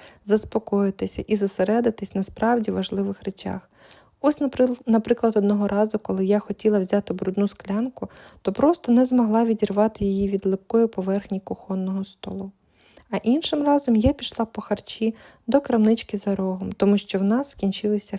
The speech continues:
хліб, молоко, туалетний папір і напій Тан. Основні продукти в нашому домі. Щодня моя дочка робила собі канапку з пшеничного хліба з арахісовим маслом і трохи поливала її Таном.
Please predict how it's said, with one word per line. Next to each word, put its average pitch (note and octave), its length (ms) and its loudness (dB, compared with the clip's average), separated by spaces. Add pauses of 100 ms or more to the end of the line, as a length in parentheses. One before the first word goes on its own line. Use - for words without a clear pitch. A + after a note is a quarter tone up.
хліб, A#3+ 320 -2 (360)
молоко, G#3 600 2 (160)
туалетний G#3+ 520 2
папір C4+ 420 -4 (180)
і A3+ 80 4
напій G#3 480 0 (140)
Тан. F#3 320 -6 (540)
Основні B3+ 380 2
продукти A#3+ 460 0
в A3 40 2
нашому A3 400 0
домі. C4 420 0
Щодня A3+ 560 0 (380)
моя A#3+ 280 6
дочка A3+ 340 0
робила A3 320 4
собі G3 260 -2
канапку A#3 540 -2
з - 80 -10
пшеничного A3 640 0
хліба A3 400 0
з G3+ 80 -2
арахісовим G3+ 600 0
маслом G3+ 400 -2 (320)
і G3+ 60 -16
трохи G#3+ 320 4
поливала G3+ 540 2
її G#3 300 2
Таном. F#3+ 460 -6